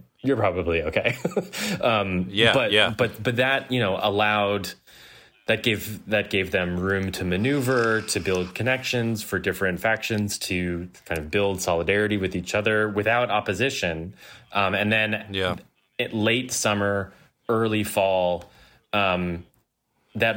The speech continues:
Speaker 1: really continued because I think that the wind got taken out of the sails of, um, left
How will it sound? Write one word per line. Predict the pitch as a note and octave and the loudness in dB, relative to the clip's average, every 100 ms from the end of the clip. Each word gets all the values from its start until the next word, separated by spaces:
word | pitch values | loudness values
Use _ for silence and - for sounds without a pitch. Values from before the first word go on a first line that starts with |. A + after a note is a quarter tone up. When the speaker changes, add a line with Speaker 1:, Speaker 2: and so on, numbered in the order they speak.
| G#2+ | 0
Speaker 1:
really | C3+ B2+ G#2+ F#2 - - | 0 0 0 -4 -10 -6
continued | A2+ F2 - E3+ D#3 F2 D#2 - | -4 -2 0 2 2 0 -2 -4
because | - F#2 F#2+ | -4 -2 0
I | G2+ F#2+ F2+ | 2 0 0
think | A2+ G2 G#2+ | -2 -2 -2
that | F#2+ - | -2 0
the | F#2 | 0
wind | F#2 F#2 F#2+ G#2 G#2+ G#2+ G#2 | 0 0 2 2 0 0 0
got | G2+ F#2 F2+ | 0 0 -2
taken | - G#2 F#2 G2 F#2+ | -6 -4 -2 -2 0
out | F#2 | 0
of | F2 | -2
the | F2 | -2
sails | - G#2+ G#2+ G2 F2+ F2+ E2+ - - | 0 0 2 2 2 0 -4 -10 -4
of, | G2 F#2 F2 E2+ E2 - - _ - - - _ | 0 2 2 0 -4 -10 -18 _ -20 -20 -20 _
um, | F#2+ E2+ E2 E2 E2 E2+ _ _ _ _ _ _ _ _ _ _ _ _ - - _ _ | -2 0 0 -2 -6 -10 _ _ _ _ _ _ _ _ _ _ _ _ -20 -20 _ _
left | G2 G2+ G#2 G2+ - | 0 2 2 -2 -6